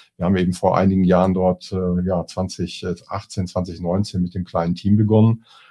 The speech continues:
Und heute ist es wirklich ein großes, starkes Team, das auch weiter wächst, äh, mit dem Geschäft, das wir dort aufbauen.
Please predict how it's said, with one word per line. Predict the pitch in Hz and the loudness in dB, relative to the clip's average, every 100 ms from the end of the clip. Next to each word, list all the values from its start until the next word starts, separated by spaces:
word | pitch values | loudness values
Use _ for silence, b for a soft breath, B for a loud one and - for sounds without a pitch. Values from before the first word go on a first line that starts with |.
| b - | b -6
Und | 87 | -2
heute | 82 98 110 | 4 4 4
ist | 95 | 2
es | 92 - | 0 0
wirklich | 92 92 - | 0 -2 -2
ein | 92 | -2
großes, | 85 104 104 101 | 2 2 4 2
starkes | - 98 95 - - - | 2 2 2 0 -6 -6
Team, | - 101 127 | 2 6 6
das | 120 117 143 | 6 4 4
auch | 151 120 | 4 4
weiter | 90 90 92 85 | 4 4 2 4
wächst, | 120 - - | 2 0 -6
äh, | - 101 | 0 2
mit | 101 92 | 4 2
dem | 101 | 2
Geschäft, | 101 - 110 - | 2 0 -4 -4
das | - - | -10 -8
wir | |
dort | 76 - | -8 -6
aufbauen. | - - - - - | -8 -12 -10 -12 -12